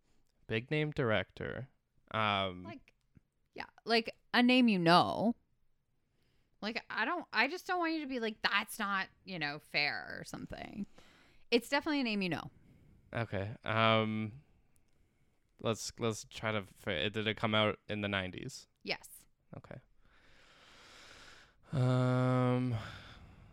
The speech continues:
Speaker 1: does it feature an actor or actress that's won an Academy Award?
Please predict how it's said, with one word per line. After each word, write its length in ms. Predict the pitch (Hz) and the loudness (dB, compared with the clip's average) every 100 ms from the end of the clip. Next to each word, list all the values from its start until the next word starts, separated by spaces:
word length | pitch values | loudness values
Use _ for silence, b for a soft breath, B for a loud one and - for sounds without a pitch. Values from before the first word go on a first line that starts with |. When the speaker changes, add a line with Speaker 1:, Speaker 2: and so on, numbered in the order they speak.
| B B B B - - - - _ - _ - _ - - - - _ - - _ _ - | B B B B -20 -20 -20 -20 _ -16 _ -18 _ -16 -16 -18 -20 _ -14 -14 _ _ 2
Speaker 1:
does 180 | 123 131 | 2 2
it 100 | 131 | 0
feature 800 | 147 143 - 143 135 123 113 - - _ _ _ _ _ _ _ _ _ _ _ _ _ _ - | -2 -2 -2 0 2 2 0 -4 -20 _ _ _ _ _ _ _ _ _ _ _ _ _ _ -6
an 320 | 107 104 95 - | -4 -4 -8 -14
actor 680 | - 113 123 - 160 165 160 | 0 2 2 0 0 2 2
or 200 | 123 117 | 2 2
actress 680 | 104 107 - 147 143 - - - | 2 0 2 0 0 -4 -8 2
that's 220 | 131 127 | 2 4
won 160 | 131 | 2
an 120 | 131 131 | 4 2
Academy 440 | 127 135 135 135 | 2 2 2 2
Award? 440 | 135 135 139 151 | 2 4 2 2